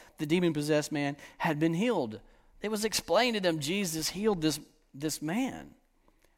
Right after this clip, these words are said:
And then what'd they do? Then all the people of the surrounding country of the Gerasenes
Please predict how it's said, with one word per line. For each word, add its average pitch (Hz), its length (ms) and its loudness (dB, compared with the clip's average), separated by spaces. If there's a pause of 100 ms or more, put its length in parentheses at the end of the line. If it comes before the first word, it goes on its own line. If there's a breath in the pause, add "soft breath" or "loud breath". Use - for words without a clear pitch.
(420)
And 143 200 -2
then 196 400 2
what'd 139 160 -2
they 123 120 0
do? 104 240 -8
Then 107 160 -8
all 135 220 0
the 165 80 -4
people 156 300 -4
of 117 40 -6
the 117 80 -8
surrounding 131 460 -4
country 123 320 -8
of 110 60 -8
the 113 120 -8
Gerasenes 110 680 -6